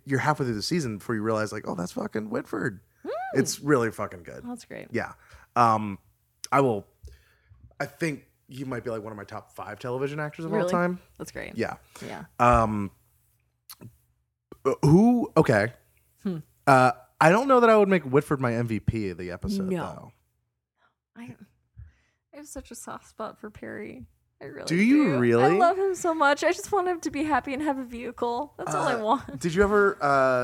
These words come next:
Speaker 1: uh, how far did you get in West Wing?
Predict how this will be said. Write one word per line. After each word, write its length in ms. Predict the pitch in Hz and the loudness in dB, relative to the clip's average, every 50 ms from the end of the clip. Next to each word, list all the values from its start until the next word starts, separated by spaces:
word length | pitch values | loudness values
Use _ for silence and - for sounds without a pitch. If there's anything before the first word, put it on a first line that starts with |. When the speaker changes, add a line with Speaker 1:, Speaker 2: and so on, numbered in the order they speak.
| 120 - - | -2 -4 -6
Speaker 1:
uh, 560 | 131 127 123 120 117 113 113 110 107 107 98 - - _ _ _ - - - - | -8 -6 -6 -6 -6 -4 -4 -4 -6 -6 -8 -10 -14 _ _ _ -18 -16 -14 -10
how 160 | - - 180 196 | -2 0 0 0
far 260 | - - 208 190 190 | 2 2 2 2 2
did 180 | 175 170 151 | 2 -2 -6
you 60 | 143 139 | -6 -4
get 160 | 135 135 117 | -4 -4 -4
in 80 | 117 | -4
West 220 | 110 104 101 - - | -6 -6 -6 -8 -12
Wing? 220 | 90 90 95 101 | -16 -18 -20 -20